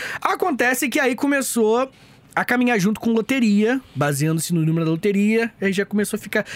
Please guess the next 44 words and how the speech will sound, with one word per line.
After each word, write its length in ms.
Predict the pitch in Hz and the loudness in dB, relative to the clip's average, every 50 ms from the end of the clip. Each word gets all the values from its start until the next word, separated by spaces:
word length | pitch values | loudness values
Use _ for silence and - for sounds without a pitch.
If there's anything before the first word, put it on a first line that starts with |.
| - - | -6 -4
porque, 260 | - 175 - 226 208 | -4 -2 0 -2 -2
pô, 140 | - - 190 | 0 0 0
a, 160 | 165 170 175 | 0 0 0
a 80 | - 170 | -2 0
grande 260 | 170 185 240 269 254 | 0 0 0 0 -2
discussão 540 | 208 - - - 226 - - - 214 220 220 | -4 -2 -2 -2 -2 0 0 -2 0 0 0
é 80 | 226 233 | 0 0
o 80 | 226 | -2
quê? 320 | - - - 139 117 98 - - - - - - - | -2 -2 -2 0 0 -2 -6 -10 -16 -16 -18 -16 -8
Isso 140 | - - 262 | -6 -4 -4
é 60 | 190 | -2
tudo 220 | 127 - 160 175 | -2 -2 -2 0
armado, 480 | 196 175 196 190 139 - - - - - - - - - | 0 0 -2 -2 -4 -6 -10 -14 -20 -20 -20 -20 -20 -12
né? 160 | 226 214 170 135 - 185 147 - - - | -8 -6 -6 -4 -4 -4 -4 -4 -6 -10
<laughs> 320 | - - - - - - | -14 -12 -10 -8 -6 -4
A 140 | - 165 170 | -4 -4 -2
cada 260 | - 185 202 202 202 | -2 0 0 0 0
quatro 420 | 196 - - 214 214 254 269 - 226 | 0 0 0 0 0 0 0 0 0
jogadores 840 | 220 220 208 208 180 160 165 170 175 175 190 226 269 - - - - - - - - - - | 0 0 0 0 2 2 2 2 2 2 2 0 0 -2 -6 -10 -14 -18 -20 -20 -20 -8 -4
de 160 | - 160 180 208 | -2 -2 0 0
qualquer 400 | - - 202 196 156 - 190 208 | 0 0 0 0 0 0 0 0
loteria, 540 | 226 240 233 208 214 170 151 151 175 202 196 | 0 0 0 0 0 2 2 2 2 2 0
de 100 | 170 156 | 0 0
qualquer 440 | 170 160 147 139 180 190 202 196 185 | -2 -2 -2 0 0 0 0 0 2
jogo 280 | 160 147 156 160 170 | 2 2 2 2 0
do 100 | 160 156 | 0 -2
tipo, 460 | 147 - 151 160 175 - 220 214 214 - - | -2 -2 -2 -2 -2 -2 -4 -4 -4 -2 -2
um 180 | 220 247 294 | 0 0 -2
fala. 460 | 285 - - 147 135 117 113 113 - - - | -2 -2 -2 0 0 0 -2 -4 -4 -4 -4
Isso 160 | 254 - - | -4 -2 -2
aí 80 | 311 381 | -2 -2
é 240 | 359 285 247 143 - - - | -2 -2 -4 -4 -6 -8 -8
esquema, 500 | - - - - - 147 139 127 113 85 - - - - - - - | -8 -8 -6 -8 -8 -8 -8 -8 -10 -12 -14 -16 -20 -20 -20 -14 -6
tá 80 | - | -4
ligado? 260 | 151 175 185 - 175 165 | -2 0 0 0 -2 -2
Todo 240 | 165 330 269 262 | -2 -2 0 2
mundo 220 | 220 214 220 196 190 | 2 2 2 2 0
fala 320 | - 175 170 156 151 151 | 0 0 0 0 0 -2
que 240 | 139 - 143 143 135 - - - - - | -2 -2 -2 -2 -2 -4 -8 -16 -6 -2
qualquer 340 | - 196 180 160 247 254 233 | -2 0 0 0 0 2 2
jogo 220 | 190 190 190 175 | 2 2 2 2
é 40 | 160 | 0
esquema, 440 | 156 - - - 143 127 120 113 113 | 0 -2 -2 -2 -2 0 0 0 0
né? 160 | 117 127 127 | 0 0 -2